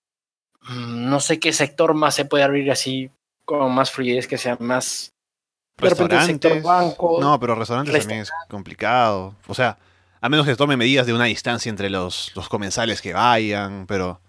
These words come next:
Speaker 1: Claro.
Speaker 2: o que, o que se dediquen a hacer, eh, delivery más que, más que otra cosa, ¿no?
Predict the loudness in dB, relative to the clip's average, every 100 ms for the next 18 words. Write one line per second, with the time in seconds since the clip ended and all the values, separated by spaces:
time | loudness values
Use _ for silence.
0 | -20 -18 -8 0 2 4 4 2 2 0
1 | 2 2 2 0 0 -2 0 0 0 -2
2 | -2 0 2 2 2 -2 -4 -4 -4 -4
3 | -4 -6 -6 2 2 2 -2 -4 -8